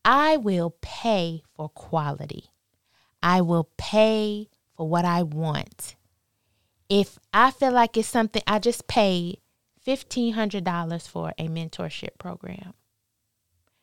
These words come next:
And a lot of people said, "Wow, that's a lot to pay for a mentorship program." Well, guess what? I made my fifteen hundred dollars back in that mentorship program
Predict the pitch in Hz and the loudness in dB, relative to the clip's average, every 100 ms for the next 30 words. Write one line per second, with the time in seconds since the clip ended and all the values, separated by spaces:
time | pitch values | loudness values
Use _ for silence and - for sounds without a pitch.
0 | _ _ _ - 175 175 170 165 165 165 | _ _ _ -10 -4 -4 -2 -4 -8 -12
1 | _ _ _ _ _ _ _ _ - 151 | _ _ _ _ _ _ _ _ -8 -4
2 | 165 - 214 254 - 196 175 175 _ 160 | -4 -6 -8 -8 -8 -6 -6 -10 _ -12
3 | 202 160 - 185 - 170 - - 185 180 | -12 -12 -16 -20 -12 -10 -10 -10 -10 -8
4 | 160 156 190 - 165 - - - - 180 | -8 -8 -8 -8 -10 -10 -12 -12 -12 -10
5 | 175 170 170 190 _ _ _ _ _ _ | -10 -12 -12 -18 _ _ _ _ _ _
6 | _ _ _ _ - 190 277 330 _ - | _ _ _ _ -6 -2 -2 -4 _ -10
7 | 247 - 202 196 - _ _ _ - _ | -10 -8 -8 -8 -12 _ _ _ -20 _
8 | _ _ _ _ - 202 226 208 226 277 | _ _ _ _ -4 0 0 0 0 0
9 | 240 196 185 _ _ _ _ _ _ 185 | -2 -4 -6 _ _ _ _ _ _ -6
10 | 190 - - 220 - 202 190 190 180 170 | -6 -6 -4 -6 -6 -8 -6 -6 -6 -6
11 | 165 160 160 - 165 202 208 - _ _ | -6 -6 -10 -12 -8 -8 -8 -12 _ _
12 | _ _ _ _ _ _ - 202 175 147 | _ _ _ _ _ _ -6 -2 -2 -2
13 | 175 254 - 185 - 180 - - 170 160 | -6 -6 -6 -6 -6 -10 -10 -8 -8 -8
14 | 160 156 160 165 | -10 -10 -10 -12